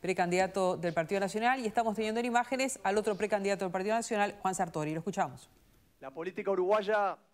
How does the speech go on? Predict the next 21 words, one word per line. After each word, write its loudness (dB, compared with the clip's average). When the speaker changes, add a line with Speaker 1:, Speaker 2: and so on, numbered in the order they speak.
Speaker 2:
todavía 2
es 4
resistente -2
al -6
cambio 4
y -6
a -2
la 0
innovación. -2
Capaz 2
que 2
todavía 6
le 0
cuesta 4
un 0
poquito 0
la 0
incorporación 2
de 2
nuevas 2
opciones. -6